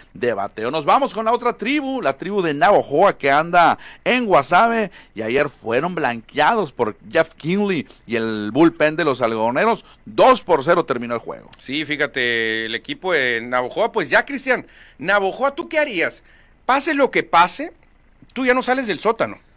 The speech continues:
Speaker 2: Pase lo que pase,
Speaker 1: No,
Speaker 2: ya no
Speaker 1: no.
Speaker 2: pasas de doce puntos y medio. Ya no puedes hacer nada. Como Mayo de Navojoa, ya no puedes hacer nada. ¿Qué te queda? Afinar detalles, a lo mejor ver otras caras, probar brazos, ensayar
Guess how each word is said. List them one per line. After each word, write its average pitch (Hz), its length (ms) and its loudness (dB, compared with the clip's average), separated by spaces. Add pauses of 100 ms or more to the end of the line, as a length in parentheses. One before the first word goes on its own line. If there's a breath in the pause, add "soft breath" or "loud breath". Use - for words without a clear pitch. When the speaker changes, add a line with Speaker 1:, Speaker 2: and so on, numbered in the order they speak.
(160)
Speaker 2:
Pase 254 280 2
lo 262 120 2
que 170 140 -4
pase, 190 260 2
Speaker 1:
No, 233 80 2
Speaker 2:
ya 220 60 2
no 240 100 0
Speaker 1:
no. - 80 -8
Speaker 2:
pasas 226 300 2
de 190 100 0
doce 202 260 2
puntos 214 440 -4
y 196 80 -6
medio. 196 540 0
Ya 196 260 2
no 302 160 0
puedes 285 240 -2
hacer 262 320 -2
nada. 233 400 2
Como 165 200 -2
Mayo 254 300 4
de 262 80 4
Navojoa, 208 500 4 (260 loud breath)
ya 214 160 4
no 254 180 0
puedes 254 260 0
hacer 226 320 -2
nada. 175 280 4
¿Qué 240 120 -2
te 247 140 -2
queda? 180 300 4 (260 loud breath)
Afinar 202 420 2
detalles, 226 480 -2
a 165 60 2
lo 170 80 -4
mejor 185 260 0
ver 208 160 4
otras 190 260 -2
caras, 208 480 4 (300 loud breath)
probar 165 320 4
brazos, 220 640 4 (220 loud breath)
ensayar 175 580 2